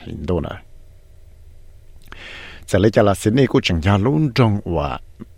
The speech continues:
mua tê va chạy nó kỹ chập lại. Vì trong cái thì tôi nghe va chạy nó cũng tao kỹ tua, giờ lo cho nên là bé phẳng bùa. Thế cũng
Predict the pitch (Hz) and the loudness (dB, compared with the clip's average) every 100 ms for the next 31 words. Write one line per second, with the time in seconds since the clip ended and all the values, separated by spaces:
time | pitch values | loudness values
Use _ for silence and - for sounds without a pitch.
0 | - - 143 123 - 113 104 107 82 - | -20 -4 2 2 4 2 4 2 0 -6
1 | 69 71 71 - - 95 - 90 - - | -6 -6 -8 -12 -12 -8 -4 -4 -4 -8
2 | 58 - - - - - - - - - | -8 -12 -20 -20 -20 -20 -20 -20 -20 -20
3 | - - - - - - - 85 - 92 | -20 -20 -20 -20 -20 -12 -4 -4 -2 -2
4 | 95 87 95 92 95 98 98 113 107 - | 0 0 2 2 4 4 4 2 0 -2
5 | 101 92 92 - - 113 95 92 - 92 | -2 0 -2 -2 -4 0 0 -2 -4 -10
6 | 78 - 113 104 95 - 90 90 92 - | -10 -2 2 4 2 0 -2 2 0 0
7 | 90 85 78 - 101 117 90 - - 127 | 0 0 -2 0 0 0 -4 -8 -6 -6
8 | 131 - - - - - - - - - | -6 -14 -20 -20 -20 -20 -20 -20 -20 -20
9 | - - - - - - - - - - | -20 -20 -20 -20 -20 -20 -20 -20 -20 -20
10 | - - - 180 180 | -20 -20 0 2 2